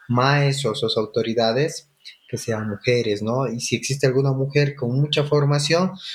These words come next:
solamente llega a tener a un cargo operativo.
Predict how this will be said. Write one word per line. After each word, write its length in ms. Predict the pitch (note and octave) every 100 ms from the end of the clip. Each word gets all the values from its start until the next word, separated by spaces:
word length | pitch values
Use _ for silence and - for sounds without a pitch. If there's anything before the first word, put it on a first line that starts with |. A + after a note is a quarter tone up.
| -
solamente 540 | - C3 B2 B2 B2 A#2
llega 220 | A2+ A2
a 80 | -
tener 280 | A2+ A2+
a 80 | A2
un 240 | A2 A2+ A2+
cargo 600 | - A2+ A2 G#2 G#2 G2+
operativo. 800 | G2+ - G2+ G2+ A#2+ A#2 G#2 -